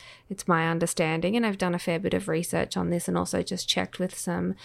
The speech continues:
um, legal professionals that I know, when you have custody arrangements in place, that overrides lockdown regulations. So the kids will still be going to their dad's house.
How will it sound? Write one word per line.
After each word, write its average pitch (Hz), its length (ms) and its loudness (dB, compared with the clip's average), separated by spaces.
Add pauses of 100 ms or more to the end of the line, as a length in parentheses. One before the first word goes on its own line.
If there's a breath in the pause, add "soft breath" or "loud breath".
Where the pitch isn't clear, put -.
(380 loud breath)
um, 170 400 -2
legal 190 300 0
professionals 196 580 -2
that 185 120 2
I 180 160 4
know, 185 580 2 (640 soft breath)
when 180 240 4
you 180 120 4
have 175 180 2
custody 180 480 0
arrangements 175 580 0
in 175 220 0
place, 190 560 0 (100)
that 180 400 -4
overrides 170 1200 2 (920 loud breath)
lockdown 180 580 2
regulations. 180 800 2
So 175 460 0
the 180 100 2
kids 175 360 0
will 175 280 4
still 170 280 0
be 180 140 2
going 170 360 -2
to 180 100 -8
their - 180 -4
dad's - 460 0
house. 185 360 -4